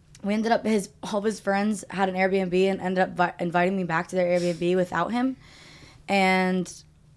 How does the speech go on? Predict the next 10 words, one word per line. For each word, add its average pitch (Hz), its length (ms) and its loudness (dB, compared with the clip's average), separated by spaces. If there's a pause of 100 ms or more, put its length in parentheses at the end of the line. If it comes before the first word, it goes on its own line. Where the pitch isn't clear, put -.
(1300)
<clears throat> 175 380 -4
I 208 140 2
should 208 180 -2
not 196 120 2
have 196 140 -2
gone 208 180 0
back 220 240 2
there. 240 380 0
I 185 160 0
think 190 280 -6